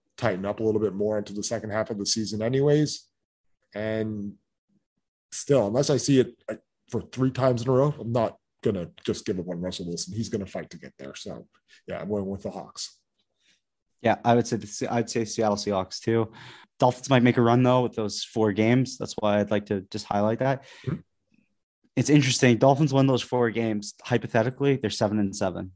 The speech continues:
Speaker 2: So
Speaker 1: Yeah.
Speaker 2: this is, it's a complete different ball game. Yeah, I'm curious to see how some teams manage this one week at a time mindset, and hopefully we're about to see some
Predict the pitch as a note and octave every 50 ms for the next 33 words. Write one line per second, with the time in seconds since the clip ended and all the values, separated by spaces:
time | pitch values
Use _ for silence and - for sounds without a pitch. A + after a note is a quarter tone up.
0 | _ _ _ _ _ - - - G#2+ G2 G2+ C3+ C3+ A#2 - - _ _ _ _
1 | _ _ _ _ - B2 A#2 - - A#2+ G2+ - G#2+ E2+ - _ _ _ _ _
2 | _ _ _ - - - - C3 - B2+ B2+ C3 C3 C3 A#2+ G#2+ - B2 G#2+ G#2+
3 | G#2 G2+ G#2 G#2 G#2 G2+ G2+ G#2 G#2+ G#2 G#2 G#2 G#2 G#2 G#2 G#2+ G#2 - - -
4 | - _ _ _ _ - D3+ D#3+ D3 A#2 G#2+ G#2 - D3+ D3 C3+ - B2 - -
5 | C3 A#2+ A#2 - - - C3 B2 B2 - _ - - _ _ _ - B2+ A#2 A2
6 | - - - _ - A2+ A2+ A#2 G#2+ - G2+ G2+ - - - _ _ A2+ G#2+ G#2+
7 | G#2 A2 G2 G#2 - - G#2 G#2 G#2 G#2 G2+ G2+ G2+ G#2 - _ _ _ _ _
8 | - G#2+ A2 A2+ A#2 A#2+ - C3 B2+ - - - - G2+ G#2 - _ _ _ _
9 | _ _ _ _ _ _ _ _ _ _ B2 A#2+ - C#3 C#3 C3 B2 B2 A#2+ A#2
10 | A#2+ A#2 G#2 A#2+ B2 - - - C3 B2 - - A#2 A2 G#2 G#2